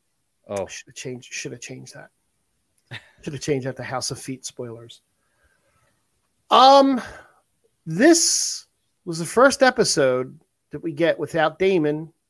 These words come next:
Speaker 2: and Rhaenyra. Rhaenyra? Rhaenyra? Rhaenyra?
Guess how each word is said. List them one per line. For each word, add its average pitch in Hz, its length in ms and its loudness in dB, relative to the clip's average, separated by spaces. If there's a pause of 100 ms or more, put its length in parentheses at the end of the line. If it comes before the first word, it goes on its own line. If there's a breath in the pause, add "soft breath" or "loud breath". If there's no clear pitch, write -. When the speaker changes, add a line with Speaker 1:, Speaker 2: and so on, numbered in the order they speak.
(160)
Speaker 2:
and 135 160 -8
Rhaenyra. 143 460 -4 (720)
Rhaenyra? 131 560 -12 (320)
Rhaenyra? 127 500 -16 (800)
Rhaenyra? 170 360 -16